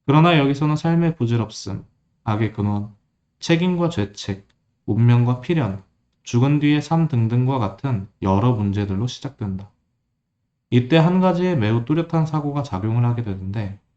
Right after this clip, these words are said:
이 사고는 시인의 맑은 눈으로서 하나하나의 구체적인 사실을 직관적으로 알아차리고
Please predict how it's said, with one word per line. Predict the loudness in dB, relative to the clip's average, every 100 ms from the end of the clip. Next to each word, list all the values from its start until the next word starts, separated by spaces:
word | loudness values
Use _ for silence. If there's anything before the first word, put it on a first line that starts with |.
| _ _ -4
이 | -4
사고는 | -2 0 2 0 -2 -10 _ _ _ _ _
시인의 | -6 2 6 8 6
맑은 | 6 4 4 4 2 4
눈으로서 | 6 4 2 -4 -14 -14 -14 _ _ _ _ _ _ _ _ _ -4
하나하나의 | 0 4 6 6 4 2 0 -2 -2
구체적인 | -8 -2 -2 0 0 2
사실을 | 0 0 -2 -2 -2 -4 _ _ _ _ _ _
직관적으로 | -2 -2 -2 _ 0 4 6 4 2 0 2 0 2 4 2 0 -10 _ _ _ _
알아차리고 | 0 0 0 -4 -4 -4 -8